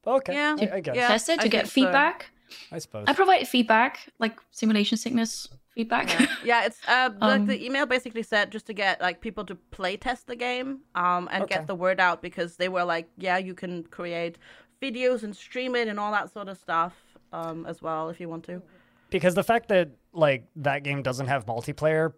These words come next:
Speaker 1: puts it kind of in direct competition with Voxel Tycoon, which is my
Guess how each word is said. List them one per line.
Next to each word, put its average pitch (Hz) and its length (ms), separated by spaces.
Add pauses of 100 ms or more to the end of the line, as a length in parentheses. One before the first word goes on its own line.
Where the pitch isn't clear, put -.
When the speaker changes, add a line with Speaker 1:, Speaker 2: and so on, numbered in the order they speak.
Speaker 1:
puts 139 240
it 131 80
kind 135 240
of 131 80
in 131 140
direct 120 400
competition 131 580
with 120 180
Voxel 110 400
Tycoon, 160 520 (180)
which 139 400
is 131 260
my 123 360